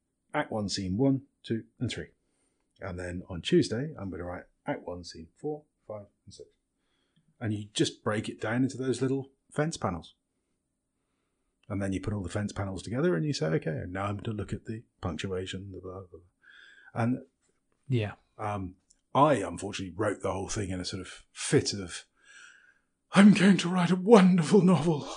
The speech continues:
Speaker 1: Um, let me create."
Speaker 2: <laughs>
Speaker 1: And just, you know, poured all this nonsense out. Um, I went, "Oh, oh, actually, oh no, uh, ooh." And in many ways,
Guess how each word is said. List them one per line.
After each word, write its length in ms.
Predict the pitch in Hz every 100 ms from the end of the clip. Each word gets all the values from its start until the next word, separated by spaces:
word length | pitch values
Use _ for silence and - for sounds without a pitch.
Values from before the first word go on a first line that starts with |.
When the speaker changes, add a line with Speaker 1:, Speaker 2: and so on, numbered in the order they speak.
| - - - - - -
Speaker 1:
Um, 400 | 120 110 104 95 - _
let 160 | 185 160
me 80 | 180
create." 480 | - 202 170 147 -
Speaker 2:
<laughs> 40 | - - - - 135 - 135 - 147 175 -
Speaker 1:
And 220 | 123 127
just, 240 | 113 110 190
you 140 | 143
know, 120 | 95 - -
poured 420 | - 175 165 180
all 100 | 127
this 200 | 117 117
nonsense 600 | 120 117 180 143 143 110
out. 360 | - - 117 - - - - - - - -
Um, 400 | 110 117 110 -
I 60 | 113
went, 200 | 117 120
"Oh, 320 | 139 135 82 - _ _ _
oh, 220 | 113 127 110
actually, 300 | 107 104 95
oh 220 | 123 117 98
no, 220 | 104 101 - 113
uh, 200 | 113 98 -
ooh." 220 | 120 98 - _ _ _ _
And 120 | 104
in 140 | 123 123
many 240 | 160 160
ways, 500 | 76 67 78 120 -